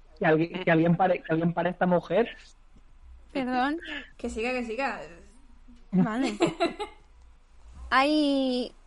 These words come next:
Speaker 2: dos cosas improvisadas en la escena del tren, ¿vale? Y son de Emma Watson las dos. Una cuando se da cuenta Hermione de que está hablando con el famoso Harry Potter, que hasta la nacida de Muggles sabe quién es Harry Potter, le, le suelta,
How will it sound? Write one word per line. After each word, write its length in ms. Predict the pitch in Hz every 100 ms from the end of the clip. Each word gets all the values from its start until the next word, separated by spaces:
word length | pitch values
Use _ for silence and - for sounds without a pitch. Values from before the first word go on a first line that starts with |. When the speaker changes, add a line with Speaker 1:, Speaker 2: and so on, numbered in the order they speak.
| -
Speaker 2:
dos 320 | 208 202 262 -
cosas 280 | 285 269
improvisadas 800 | 254 226 214 208 208 226 254 269
en 100 | 226
la 60 | 202
escena 300 | 196 214 226
del 180 | 208 180
tren, 320 | 185 175 170
¿vale? 220 | 202 233
Y 60 | 214
son 160 | 214 220
de 60 |
Emma 180 | 220 196
Watson 380 | 185 196 233 214
las 160 | 180
dos. 380 | 165 165 160 - - - - -
Una 280 | 240 269 247
cuando 1200 | - 226 214 208 202 196 190 190 190 185 185 185
se 180 | - 202
da 140 | 202
cuenta 680 | 214 240 233 226 220 214 202 196
Hermione 300 | 196 208 208
de 60 | 190
que 60 |
está 160 | 196 196
hablando 300 | 208 214 202
con 120 | 208
el 140 | 190
famoso 640 | - 202 190 214 247 196 -
Harry 240 | 202 196 190
Potter, 360 | 214 208 226
que 80 | 208
hasta 200 | 196 196
la 100 | 180
nacida 480 | 190 180 233 214 220
de 120 | 208
Muggles 720 | 196 202 226 214 196 208 - _ _
sabe 460 | - 196 196 208 - -
quién 280 | 220 214 220
es 160 | 208 226
Harry 160 | 202
Potter, 260 | - 214 233
le, 220 | 226 226
le 160 | 214 208
suelta, 320 | - 202 214